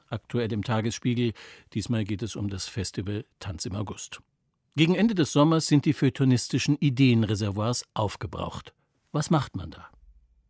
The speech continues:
Nun, in der Welt interviewt der vierundsiebzigjährige Henrik M. Broder die neunundsiebzigjährige Monika Maron zum Thema Altern.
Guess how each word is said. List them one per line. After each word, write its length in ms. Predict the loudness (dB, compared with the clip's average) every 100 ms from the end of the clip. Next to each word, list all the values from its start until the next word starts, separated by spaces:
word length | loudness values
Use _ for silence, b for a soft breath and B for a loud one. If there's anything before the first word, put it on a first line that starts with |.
| -2
Nun, 200 | 0 0 -8 B B B B
in 100 | 4
der 140 | 4
Welt 260 | 4 2 2
interviewt 520 | 2 2 2 0 0
der 100 | 0
vierundsiebzigjährige 1040 | 0 0 2 2 -2 -6 -2 0 2 2
Henrik 380 | 2 4 4 0
M. 180 | 2 2
Broder 400 | 2 2 2 2
die 140 | 2
neunundsiebzigjährige 1040 | 2 4 2 2 0 -4 -6 0 0 2 2
Monika 400 | 4 2 2 2
Maron 460 | 2 4 2 2 0
zum 240 | 2 0
Thema 420 | 2 0 0 -2 -4
Altern. 640 | -4 -2 -2 -6 -8 -10